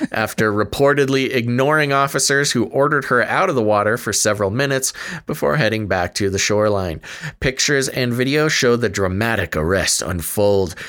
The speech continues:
Speaker 2: with officers attempting to order the unnamed woman off the beach. And then there's a bunch of ads, and then the article continues. Two people in hazmat suits <laughs> then escorted the woman away in handcuffs.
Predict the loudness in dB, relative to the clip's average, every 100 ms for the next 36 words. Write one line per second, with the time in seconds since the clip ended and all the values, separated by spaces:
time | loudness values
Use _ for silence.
0 | -8 -6 -4 -2 -2 0 0 0 -2 -2
1 | -2 -2 -2 0 -2 2 2 2 2 0
2 | 0 0 2 0 0 0 2 2 0 0
3 | 0 -2 -2 -2 0 -2 0 0 0 -2
4 | -8 -20 -20 _ -10 -4 -2 0 0 0
5 | 0 -2 -2 -2 0 0 0 0 -2 -2
6 | -2 -2 -2 0 2 2 0 0 -2 0
7 | 0 0 0 0 0 0 -2 0 2 2
8 | 0 0 0 0 0 0 0 -2 0 0
9 | 0 -2 -4 -12 -6 -2 -2 -4 -2 0
10 | 0 2 2 2 0 0 2 2 2 0
11 | 0 -2 0 0 0 -2